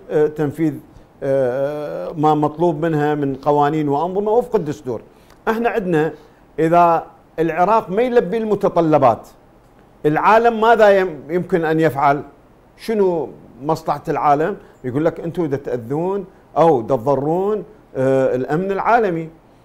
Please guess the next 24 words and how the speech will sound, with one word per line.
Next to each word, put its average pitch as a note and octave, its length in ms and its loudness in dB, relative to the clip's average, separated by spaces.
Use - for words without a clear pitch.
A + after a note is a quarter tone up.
وتسوون C#3 1040 -2
خلل F#3 360 0
على، F3+ 200 0
آه، F3+ 520 0
الطاقة F#3+ 400 2
العالمي، E3+ 560 0
الحاجة D3 480 -2
الطاقة، F3+ 360 0
آه، D3 380 -2
في - 120 -16
الطاقة، E3+ 520 2
أنتوا F3+ 640 -2
آه، C#3 180 2
تمولون E3 540 2
إرهاب، F3 500 2
أنتم E3+ 200 0
عندكم F#3 320 -2
غسيل E3 400 0
أموال، F3 400 0
هذه A#3 280 0
كلها A#3 300 0
موجودة. G#3+ 520 0
إذن A3+ 400 2
إحنا D#3 480 -6